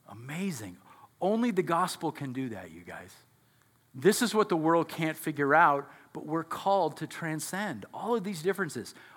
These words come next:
Our diversity is part of our glory as a body.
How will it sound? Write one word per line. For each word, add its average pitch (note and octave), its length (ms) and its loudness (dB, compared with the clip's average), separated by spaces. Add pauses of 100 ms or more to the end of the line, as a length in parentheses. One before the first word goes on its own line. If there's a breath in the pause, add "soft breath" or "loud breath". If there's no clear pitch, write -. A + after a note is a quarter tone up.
Our E3 120 -4
diversity D3 1000 4 (300 loud breath)
is E3+ 200 4
part A3 360 4
of F3+ 100 2
our D3+ 100 6
glory C#3+ 720 0 (580 soft breath)
as E3 180 0
a E3+ 60 0
body. F3 440 0